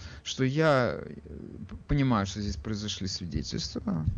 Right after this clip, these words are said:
э, сви-, что здесь е-, произошли нарушения, я, я принимаю эти свидетельства, но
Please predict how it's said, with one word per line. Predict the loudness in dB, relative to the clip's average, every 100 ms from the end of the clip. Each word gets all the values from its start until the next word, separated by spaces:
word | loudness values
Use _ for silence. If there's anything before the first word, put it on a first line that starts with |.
| -2 2
э, | 2
сви-, | 2 0 0 0 -2
что | 0
здесь | 2 2 2
е-, | 2 2 2
произошли | 2 2 2 4
нарушения, | 2 2 0 -2 -2 0 -2 -2
я, | -2 -2
я |
принимаю | -2 0 0 0 -2
эти | -6
свидетельства, | -6 -6 -6 -6 -8 -10 -14 -14 -16 -16 -18 -16 -2
но | 2 4 6 6 4 2